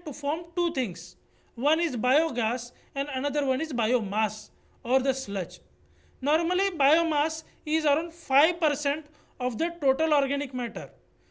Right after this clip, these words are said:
So it means ninety-five percent efficiency of U S B can be there.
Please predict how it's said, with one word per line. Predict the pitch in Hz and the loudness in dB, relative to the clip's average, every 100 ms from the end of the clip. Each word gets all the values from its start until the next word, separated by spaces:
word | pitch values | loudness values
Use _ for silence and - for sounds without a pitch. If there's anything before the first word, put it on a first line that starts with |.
| _ | _
So | - 302 | -4 -2
it | 294 254 | -2 -2
means | 311 480 - - _ _ | -2 -2 -6 -10 _ _
ninety-five | 233 277 302 392 349 339 339 | -4 -2 0 0 2 2 2
percent | 302 277 302 285 | 0 0 -2 -2
efficiency | 226 277 277 269 254 277 | -4 -4 -2 -4 -2 0
of | 269 330 - _ _ - | 0 0 -8 _ _ -6
U | 247 285 | 0 6
S | 277 226 | 6 4
B | 220 320 | 0 -4
can | 311 233 | -2 -4
be | 226 | -4
there. | 190 180 147 | -6 -6 -8